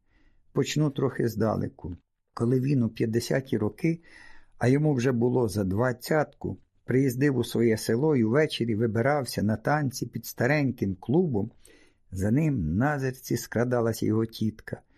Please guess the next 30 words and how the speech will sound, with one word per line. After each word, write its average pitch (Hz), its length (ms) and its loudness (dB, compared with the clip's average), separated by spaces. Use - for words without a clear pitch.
Назвемо 120 640 2
її 113 320 2
тут - 340 -8
Єлисаветою. 113 920 -4
На 135 140 2
цього 196 240 2
плейбоя 151 680 2
в 98 80 -4
ореолі 151 460 2
столичного 147 640 0
жителя 120 540 0
дівки 131 420 0
летіли, 143 480 0
як 131 140 2
бджоли 127 500 0
на 120 120 0
квітку. - 640 -6
Можна 175 320 2
було 175 240 2
довго 165 320 2
сперечатися, 160 960 -2
хто - 280 0
кого 165 260 2
більше 160 440 0
любить, 123 540 0
він 175 260 4
їх 151 260 -2
чи - 140 2
вони 151 300 4
його. 101 340 0